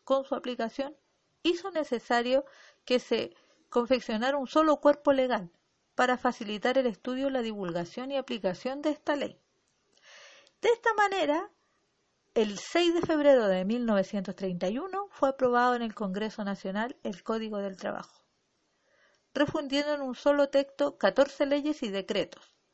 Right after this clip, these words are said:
relacionados con el mundo del trabajo. Es un poquito acerca de cómo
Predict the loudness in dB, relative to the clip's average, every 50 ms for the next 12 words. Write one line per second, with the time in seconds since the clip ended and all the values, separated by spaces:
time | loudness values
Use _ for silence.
0 | _ _ _ _ _ _ 4 4 4 4 2 0 0 0 0 0 0 -2 -4 -4
1 | -4 -4 -2 -4 -2 -2 -2 -2 -2 -2 -2 -2 -4 -4 -8 _ _ _ 0 0
2 | 0 0 -2 -2 -2 -2 -2 -2 -6 -10 -14 _ _ _ _ _ _ _ _ _
3 | _ _ _ _ _ _ _ -20 -20 -20 -20 -20 -20 -20 -20 _ _ -20 -20 _
4 | _ _ _ _ 6 8 8 8 4 2 4 4 4 4 4 2 4 4 2 4
5 | 2 -2 2 6 8 8 8 8 4 2 4 6 6 6 6 4 4 6 8 8
6 | 6 4 2